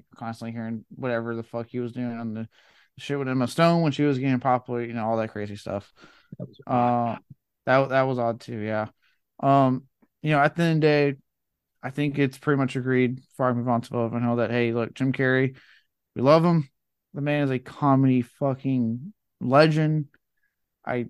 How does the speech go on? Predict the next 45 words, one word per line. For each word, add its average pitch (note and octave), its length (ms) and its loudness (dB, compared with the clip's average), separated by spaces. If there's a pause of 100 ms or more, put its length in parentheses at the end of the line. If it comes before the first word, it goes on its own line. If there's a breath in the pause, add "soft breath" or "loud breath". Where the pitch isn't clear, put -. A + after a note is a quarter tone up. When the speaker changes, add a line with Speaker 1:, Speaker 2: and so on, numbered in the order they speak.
(140)
Speaker 1:
so - 340 -2
many D3+ 220 2
great C#3+ 280 0
films, C3 520 0
and B2 340 -6
you C3 140 -2
know C3 140 4
what? C#3 300 4
I C3 440 4
sincerely C#3 640 0
hope, B2+ 380 -4 (520)
I B2 80 -6
know C3 120 0
he's C3+ 100 2
not C#3+ 140 0
listening C3+ 320 0
to C3+ 60 -2
this, - 400 -8 (600)
but B2 80 -12
Jim C#3+ 200 0
Carrey, C#3 300 0
I A#2+ 120 -2
sincerely C3+ 500 -4
hope, B2 340 0 (960 soft breath)
uh, B2 140 -2 (220)
and A#2+ 160 -2
I A#2+ 160 0 (280)
think C#3 160 -2
I B2+ 60 0
speak D3+ 200 -2
on D3 60 0
behalf E3 240 6
of - 80 -20
Filmgasm, A#2+ 680 0 (100)
that C3+ 140 -4
you D3 200 4
enjoy C#3+ 280 4
your C3 160 2
retirement, A#2+ 640 -2
'cause B2 180 -8
goddamn, A#2+ 460 2
you've A2 180 -4
earned G#2+ 180 -8
it, A2 120 -8
man. G#2+ 280 -6